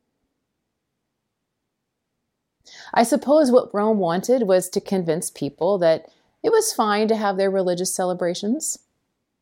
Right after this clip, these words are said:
as long as they kept their minds firmly in the past. Want to have a festive meal to remember what God did for your ancestors long ago? No problem. Want to gather and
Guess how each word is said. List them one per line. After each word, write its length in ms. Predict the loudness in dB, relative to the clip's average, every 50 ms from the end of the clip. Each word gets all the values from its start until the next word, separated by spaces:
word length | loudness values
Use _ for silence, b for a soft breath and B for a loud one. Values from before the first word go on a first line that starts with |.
| _ _ _ _ _
as 140 | -8 -4 -2
long 240 | -2 -2 0 -2 -2
as 120 | -2 -2
they 120 | -2 -2 -2
kept 380 | -4 -6 -8 -10 -8 -8 -6
their 160 | -4 -4 -4
minds 460 | -4 -6 -6 -6 -6 -6 -6 -8 -10 -12 _ _ _
firmly 500 | -18 -8 -6 -6 -4 -4 -4 -4 -4 -4
in 140 | -6 -6 -6
the 60 | -8
past. 640 | -6 -8 -8 -8 -8 -10 -16 -20 -20 -20 -20 -20 _ _ _ _ _ _ _ _ _ _ _ _ _ _ _ _ _ _ _ _ _ _ _ _ _ _ _ _ _ _ _ _ _ _ _ _ _ _ _ _ _ _ _ _ _ _ _ _ _ _ _ -10
Want 140 | -8 -6 -4
to 40 |
have 160 | -4 -4 -4 -4
a 80 | -4
festive 500 | -4 -4 -2 -2 -2 -2 -4 -4 -4 -4
meal 400 | -2 -2 -2 -2 0 0 0 -2
to 180 | -2 -6 -6 -4
remember 440 | -4 -4 -2 -4 -4 -2 0 0 0
what 180 | 0 -2 -2
God 320 | -4 -2 -2 -2 -2 -2 -2
did 220 | -4 -4 -4 -4
for 100 | -4 -4
your 240 | -2 -2 -4 -4 -6
ancestors 680 | -8 -10 -8 -8 -6 -8 -8 -8 -6 -6 -6 -4 -4 -4
long 240 | -6 -4 -4 -4 -4
ago? 480 | -4 -4 -4 -4 -4 -4 -6 -8 -10 _ _ _ -20 _ _ _ _ _ _ -20 -14 _
No 140 | -6 -6 -4
problem. 380 | -4 -4 -6 -6 -8 -10 -16 -20 _ _ _ _ _ _ _ _ _ _ _ _ _ _ _ _ _ _ _ _ _ _ _ _ _ _ _ _ _ _ _ _ _ _ _
Want 180 | -6 -6 -6 -6
to 60 | -6
gather 580 | -4 -2 0 2 2 2 2 0 0 0 0
and 200 | -2 -4 -6 -10